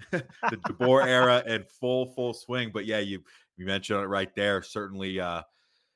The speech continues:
Speaker 1: some massive, massive news. I mean, I can't overstate how big of news Alabama fans got and Coach DeBoer got last night with, you know, earning that recommitment of Ryan Williams. Uh, we've talked about him ad nauseam on this, and most Alabama fans have followed him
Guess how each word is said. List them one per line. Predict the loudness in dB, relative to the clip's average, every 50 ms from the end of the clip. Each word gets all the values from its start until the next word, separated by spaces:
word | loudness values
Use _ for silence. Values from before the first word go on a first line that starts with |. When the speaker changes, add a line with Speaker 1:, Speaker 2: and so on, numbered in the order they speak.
| _ _ _ _ _ _
Speaker 1:
some | -6 0 2 2 2 0 -4 -10 _ _ _ -10
massive, | -2 2 2 4 2 2 0 0 0 0 0 -2
massive | -6 -2 0 2 2 0 -2 -4 -8 -8 -6
news. | -4 -2 0 2 2 0 -2 -4 -8
I | -10 -8
mean, | -6 -6
I | -4 -6 -6
can't | -6 -8 -10 -8 -8
overstate | -6 -4 -4 -6 -6 -6 -6 -6 -4 -2
how | -2 -2
big | -2 -2 -6 -6 -6
of | -6 -6
news | -6 -6 -6 -6 -6 -10 -14 -20 _ _ -6
Alabama | -4 -2 -2 -2 -2 -2 -4 -4
fans | -4 -4 -4 -4 -4 -4 -6
got | -4 -2 -2 -2 -2
and | -4 -6
Coach | -8 -10 -10 -10 -10 -14
DeBoer | -16 -12 -8 -6 -6 -6 -4
got | -2 -2 -2 -2 -4 -6 _ _ _ _ _ -6 -2
last | -2 -2 -2 -2 -6 -6
night | -4 -2 -2 -4 -4 -8 -8
with, | -8 -8 -8 -10 _ _ -18
you | -12 -10
know, | -10 -10 -10 -8 -6
earning | -4 -4 -2 -4 -4
that | -6 -8 -8
recommitment | -8 -10 -12 -12 -12 -10 -8 -8 -6 -6 -6 -8 -8
of | -8 -6
Ryan | -4 -2 -2 -2 -4 -6
Williams. | -8 -8 -6 -6 -6 -8 -10 -12 -14 -16 -16 -16
Uh, | -16 -16 -14 -12
we've | -12 -8 -2
talked | -2 -2 -2 -2 -4
about | -6 -4 -2 -2 -2
him | -2 -4 -6 -10
ad | -14 -14 -10
nauseam | -8 -6 -6 -6 -6 -6 -8 -8 -6 -6
on | -8 -8 -6
this, | -6 -8 -8 -8 -10
and | -14 -10
most | -8 -8 -6 -4 -4
Alabama | -2 -2 -2 -2 -4 -6 -6
fans | -6 -6 -6 -6 -6 -8
have | -12 -10
followed | -4 -2 0 0 0 -2 -4
him | -6 -6 -6 -6 -8